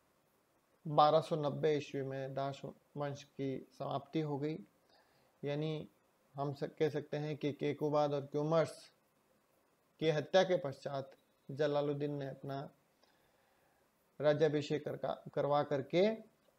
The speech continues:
और दिल्ली की सत्ता को हासिल किया था। क्योंकि ये खिलजी कबीले से थे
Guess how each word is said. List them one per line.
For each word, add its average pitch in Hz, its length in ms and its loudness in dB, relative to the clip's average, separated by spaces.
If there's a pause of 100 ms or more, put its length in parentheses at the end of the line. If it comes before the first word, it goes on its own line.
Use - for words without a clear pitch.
(140)
और 151 240 6
दिल्ली 139 340 -2
की 143 120 -6
सत्ता - 400 -6
को 220 360 -2 (100)
हासिल 147 580 -2
किया - 280 -14
था। - 220 -20 (1120)
क्योंकि 202 600 4 (720)
ये 185 480 8 (840)
खिलजी 170 280 4
कबीले 180 380 8
से 180 160 2
थे 143 300 -4